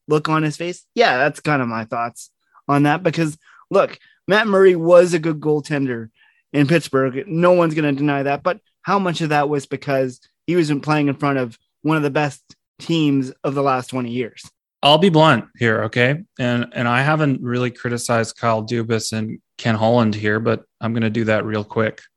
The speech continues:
Speaker 2: right now. <laughs>
Speaker 1: <laughs>
Speaker 2: Those two have made storylines over the last few years for signing players for far too much money and then trying to get rid of them and then having to give up draft capital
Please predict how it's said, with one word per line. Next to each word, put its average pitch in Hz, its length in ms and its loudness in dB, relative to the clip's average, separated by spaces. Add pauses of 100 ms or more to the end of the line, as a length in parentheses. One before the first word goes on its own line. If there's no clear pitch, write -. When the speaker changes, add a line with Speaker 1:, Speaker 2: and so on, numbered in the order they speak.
(220)
Speaker 2:
right 113 200 2
now. 127 420 0 (220)
<laughs> - 0 -
Speaker 1:
<laughs> 180 120 6 (800)
Speaker 2:
Those 147 480 6
two 135 680 2
have 131 220 -2
made 131 300 -2
storylines 127 680 -2
over 113 160 -6
the 113 80 -6
last 117 340 -4
few 123 120 -8
years 113 500 -4 (140)
for 110 540 0 (180)
signing 147 500 2
players 123 380 0
for 107 160 -8
far 127 320 0
too 139 140 -2
much 135 260 -4
money 113 420 -4
and 110 160 -4
then 110 140 -2
trying 120 320 0
to 127 60 -2
get 123 180 -4
rid 113 160 -2
of 113 140 -2
them 110 260 -2
and 113 140 -4
then 110 100 -4
having 123 400 -2
to 113 80 -4
give 110 140 -4
up 113 180 -2
draft 110 500 -2
capital 110 600 -6